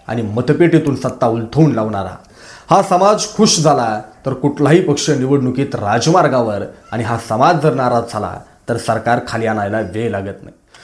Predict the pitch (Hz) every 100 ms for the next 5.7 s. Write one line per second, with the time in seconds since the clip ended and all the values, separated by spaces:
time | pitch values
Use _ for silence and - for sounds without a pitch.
0 | - - 156 190 196 208 160 170 202 196
1 | 170 165 165 180 143 147 160 165 143 143
2 | 143 143 139 160 135 143 - 156 120 101
3 | - _ _ - - _ - - 101 143
4 | 165 190 190 170 165 165 175 170 151 151
5 | 170 - 151 131 120 107